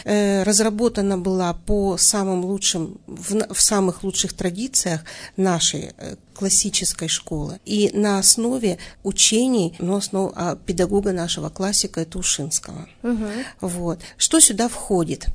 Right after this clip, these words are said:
Speaker 1: Во-первых, сам-, сами по себе названия, м, предметов. Это словесность, чистописание, где, особенно на чистописании дети, э, каллиграфией занимаются.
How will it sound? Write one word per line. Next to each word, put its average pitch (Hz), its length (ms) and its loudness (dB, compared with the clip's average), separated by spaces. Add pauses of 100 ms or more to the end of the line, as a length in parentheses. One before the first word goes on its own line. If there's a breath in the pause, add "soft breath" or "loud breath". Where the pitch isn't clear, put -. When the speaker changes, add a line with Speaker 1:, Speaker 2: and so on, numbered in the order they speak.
(280 loud breath)
Speaker 1:
Во-первых, 254 460 0
сам-, 214 400 2
сами 208 320 2
по 202 140 -4
себе 208 340 2
названия, 196 920 2
м, 190 460 0
предметов. 180 680 -2
Это 165 380 -2 (240 loud breath)
словесность, 185 1040 -2 (580)
чистописание, 175 800 0 (180 loud breath)
где, 185 180 -6
особенно 202 460 2
на 196 60 0
чистописании 208 840 0
дети, 196 540 -2
э, 196 120 -10 (180)
каллиграфией 196 680 -2
занимаются. 160 840 -2